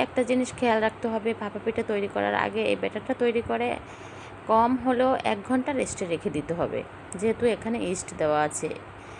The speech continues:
এটা একটু ফুলে ওঠার জন্য এক ঘন্টা রেস্টে রেখে দিতে হবে। তো এটা আমি ব্যাটার তৈরি করার পরে এখানে একটা ঢাকনা দিয়ে আমি এক ঘন্টা রেস্টে রেখে দিলাম। তো এক ঘন্টা পরে চলে আসলাম। দেখেন ঘনত্ব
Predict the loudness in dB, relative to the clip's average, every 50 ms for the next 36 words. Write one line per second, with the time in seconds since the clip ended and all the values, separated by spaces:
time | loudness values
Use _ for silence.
0 | -16 -12 -8 -6 -2 0 2 2 2 2 0 -4 -4 0 2 2 4 4 4 2
1 | 2 0 -2 0 2 2 2 2 2 2 0 0 0 -2 -6 -10 -12 -8 -4 -4
2 | -4 -2 -2 -2 -2 0 0 0 0 -2 -2 -4 -6 -8 -6 -6 -8 -6 -8 -8
3 | -6 -4 -2 0 0 0 0 -2 -4 -8 -10 -14 -16 -16 -16 -16 -16 -16 -16 -16
4 | -14 -2 2 4 6 6 4 4 2 0 2 4 6 6 6 6 4 4 4 4
5 | 4 2 2 2 4 4 4 4 4 2 2 2 2 2 2 0 0 0 2 2
6 | 0 0 -2 -4 -2 -2 -2 -4 -4 -8 -12 -10 -8 -8 -8 -6 -4 -2 -2 -2
7 | 0 0 0 2 2 2 2 2 0 -2 -2 -2 -2 -2 -2 0 0 -2 -2 -2
8 | -4 -4 -4 -4 -2 -2 -2 -2 -2 0 0 0 -2 -4 -8 -12 -16 -16 -16 -8
9 | -2 2 4 4 4 4 2 2 2 2 2 0 2 2 2 2 2 2 4 4
10 | 4 4 2 2 0 0 0 2 2 2 0 -2 -6 -8 -8 -10 -12 -10 -4 0
11 | 0 0 2 4 4 4 4 4 2 2 0 0 -2